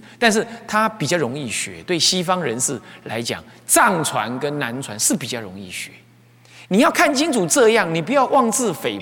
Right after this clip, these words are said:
薄，说：“哎，现在怎么都是藏传啊，跟南传的师父在弘扬，汉地的佛教怎么都没有？”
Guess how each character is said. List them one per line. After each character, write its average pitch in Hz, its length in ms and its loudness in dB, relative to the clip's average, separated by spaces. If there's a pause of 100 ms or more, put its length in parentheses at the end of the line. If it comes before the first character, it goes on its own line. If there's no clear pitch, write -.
薄， 107 320 -6 (200)
说 269 280 -2
：“哎， 311 100 2
现 339 240 6
在 294 140 6
怎 220 120 0
么 240 120 0
都 370 240 4
是 320 120 0
藏 254 240 2
传 185 240 0 (300)
啊， 269 400 2
跟 269 180 2
南 247 200 4
传 214 200 2
的 220 80 2
师 233 200 2
父 233 160 2
在 220 120 4
弘 190 220 0
扬， 180 180 0
汉 226 320 2
地 240 140 2
的 196 80 4
佛 175 180 0
教 202 140 0
怎 160 100 -2
么 156 120 -4
都 196 100 0
没 156 280 -6
有？” 131 140 -4